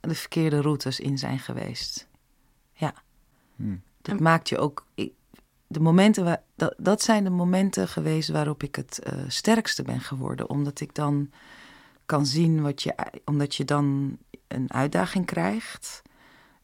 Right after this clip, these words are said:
Speaker 1: En je je eigen kracht dus ontdekt.
Speaker 3: Hmm.
Speaker 1: Wat je voorheen misschien niet had, eh, niet wist dat je dat in je had. Ben ik vaag nu?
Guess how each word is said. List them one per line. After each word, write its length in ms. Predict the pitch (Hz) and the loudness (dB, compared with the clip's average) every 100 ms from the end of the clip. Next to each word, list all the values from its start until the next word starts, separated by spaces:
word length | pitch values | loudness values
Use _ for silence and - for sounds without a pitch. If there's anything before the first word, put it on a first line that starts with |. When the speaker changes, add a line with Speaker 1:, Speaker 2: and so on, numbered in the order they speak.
| _ | _
Speaker 1:
En 580 | - 143 - 139 143 135 _ _ _ _ _ _ _ _ | -4 -2 0 0 -2 -6 _ _ _ _ _ _ _ _
je 240 | 160 139 | 0 2
je 100 | 135 | 2
eigen 320 | - 151 - - | 2 0 -2 -6
kracht 560 | 180 240 - - - | -4 -2 -4 -10 -10
dus 260 | - 123 - | -8 -8 -8
ontdekt. 1080 | - 135 - _ - 123 107 - - - - _ - | -6 -6 -8 _ -12 -8 -8 -10 -14 -16 -18 _ -6
Speaker 3:
Hmm. 320 | 208 190 196 _ _ _ _ _ _ | -4 -4 -8 _ _ _ _ _ _
Speaker 1:
Wat 240 | - 156 - | -8 -8 -6
je 80 | - | -8
voorheen 480 | 143 135 151 156 | -4 -2 0 2
misschien 420 | 147 143 - 143 147 | 0 -2 -4 -2 0
niet 200 | 147 - | -2 -4
had, 300 | 135 131 - | -8 -10 -10
eh, 360 | 135 131 127 127 123 _ _ _ _ _ _ _ _ _ _ _ _ _ _ _ _ - | -8 -6 -8 -10 -14 _ _ _ _ _ _ _ _ _ _ _ _ _ _ _ _ 2
niet 260 | 165 143 | 4 4
wist 260 | 143 156 - | 4 4 4
dat 140 | 139 | -2
je 60 | - | -2
dat 180 | 135 - | -4 -2
in 160 | 160 | 0
je 80 | 147 | 2
had. 440 | 123 - - - - _ _ - - _ _ _ _ _ _ _ _ _ _ _ _ _ _ _ | 0 -4 -10 -20 -20 _ _ -20 -20 _ _ _ _ _ _ _ _ _ _ _ _ _ _ _
Ben 140 | 156 | -2
ik 100 | 147 | -2
vaag 360 | - 170 214 - | 0 0 2 6
nu? 220 | 196 202 | 6 6